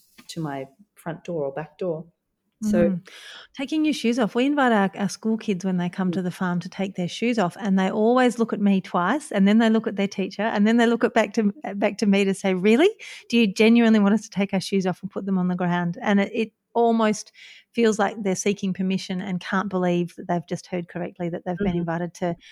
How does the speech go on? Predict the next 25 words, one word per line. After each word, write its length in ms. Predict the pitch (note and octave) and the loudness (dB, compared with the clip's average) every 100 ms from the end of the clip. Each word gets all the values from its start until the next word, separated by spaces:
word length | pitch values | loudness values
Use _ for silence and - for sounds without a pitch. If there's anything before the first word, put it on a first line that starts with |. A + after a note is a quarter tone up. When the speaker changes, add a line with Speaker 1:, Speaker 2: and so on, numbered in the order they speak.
| - | -20
Speaker 2:
put 200 | - F#3+ | -8 -6
their 120 | F#3 F3 | -4 -4
bare 200 | F3+ F3 | -2 -4
feet 360 | - F3 E3+ - | -4 -4 -4 -8
on 160 | - E3+ | -6 -4
the 160 | E3+ E3+ | -4 -4
earth. 340 | E3 D#3+ - _ _ _ | -4 -8 -14 _ _ _
Speaker 1:
Yeah. 340 | - G3+ C4+ A#3+ - _ _ _ _ | -4 0 0 -4 -12 _ _ _ _
Simple 340 | - C#4+ D#4+ | -2 0 0
things. 500 | D#4+ - E3+ - - - | -2 -6 -10 -12 -14 -10
Exactly. 540 | G#3+ G#3 A3 G#3 - | -6 -6 -2 -2 -2
Speaker 2:
Mm. 100 | F#3 - _ _ _ _ _ _ _ | -4 -12 _ _ _ _ _ _ _
Speaker 1:
Bare 200 | F#3 G#3 | 0 2
feet 200 | G3 G3+ | 4 2
Speaker 2:
Mm. 40 | |
Speaker 1:
on 60 | F3+ | 2
the 140 | G3+ F#3+ | 0 0
earth 320 | F#3+ G3 - | 0 -2 -4
and, 320 | F3 E3 E3 E3+ | -4 -2 -4 -4
and 340 | E3+ D#3 D#3 | -4 -2 -4
slow 680 | - - - - - F3+ F3+ | -8 -12 -14 -10 -2 2 2
your 220 | F#3+ F#3 | 2 0
walk 300 | E3+ F3 - | 2 0 0
right 320 | - F3+ F3 | -6 -6 -4
down. 460 | - D#3+ D#3+ D3 D#3+ | -4 -4 -4 -6 -10